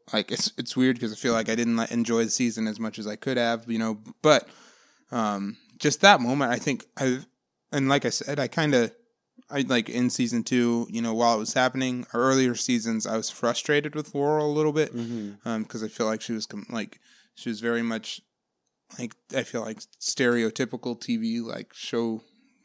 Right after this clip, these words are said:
Speaker 1: like, like, damsel
Speaker 2: Female,
Speaker 1: in distress,
Speaker 2: yeah,
Speaker 1: I guess,
Speaker 2: female
Speaker 1: you know?
Speaker 2: lead almost of it,
Speaker 1: Yeah.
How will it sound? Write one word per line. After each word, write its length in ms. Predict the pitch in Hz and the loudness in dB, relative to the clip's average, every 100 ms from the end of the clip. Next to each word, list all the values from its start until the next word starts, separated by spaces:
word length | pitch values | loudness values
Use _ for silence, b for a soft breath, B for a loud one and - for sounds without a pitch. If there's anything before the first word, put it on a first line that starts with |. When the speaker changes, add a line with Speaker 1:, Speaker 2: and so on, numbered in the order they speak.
| - | -12
Speaker 1:
like, 140 | 107 101 _ _ _ _ - - | -10 -10 _ _ _ _ -16 -8
like, 240 | 104 95 - - 127 | -8 -8 -14 -10 0
damsel 240 | 127 127 | 4 4
Speaker 2:
Female, 160 | 135 127 | 4 4
Speaker 1:
in 60 | |
distress, 400 | 117 110 - 135 | 2 2 4 6
Speaker 2:
yeah, 120 | 135 143 | 6 6
Speaker 1:
I 60 | |
guess, 120 | 147 151 | 6 8
Speaker 2:
female 100 | 127 | 6
Speaker 1:
you 60 | - | 4
know? 80 | 120 | 4
Speaker 2:
lead 160 | 123 | 2
almost 360 | 123 120 120 117 | 0 0 -2 -2
of 160 | 107 107 | -6 -6
it, 180 | 101 | -4
Speaker 1:
Yeah. 340 | 131 117 98 | 2 2 2